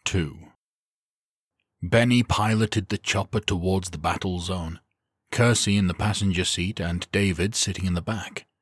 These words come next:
As they approached the easternmost battlefield, the captain gazed down at the carnage. There were a few small fires burning themselves out, as well as numerous troops in the road,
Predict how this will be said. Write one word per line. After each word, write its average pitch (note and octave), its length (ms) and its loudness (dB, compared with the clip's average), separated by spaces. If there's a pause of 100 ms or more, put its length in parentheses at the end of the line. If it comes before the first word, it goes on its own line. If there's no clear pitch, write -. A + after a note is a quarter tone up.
(640)
As C3 200 2
they A#2+ 120 4
approached B2+ 460 0
the A2 80 0
easternmost G#2 840 0
battlefield, F#2 800 -4 (260)
the G2+ 100 -4
captain G#2+ 480 2
gazed G2+ 320 0
down G#2+ 280 0
at D#2 60 -4
the C2+ 80 -10
carnage. G2 580 -4 (760)
There C3+ 120 6
were C3 120 8
a B2+ 80 6
few D#3+ 240 4
small G#2+ 340 4
fires G#2 460 0
burning F#2+ 360 0
themselves E2+ 520 -4
out, F2 400 -8 (180)
as G2 280 2
well F#2 200 2
as F2 120 -2
numerous F#2+ 480 4
troops - 420 -2
in E2+ 100 -2
the E2+ 80 -4
road, F2 360 -4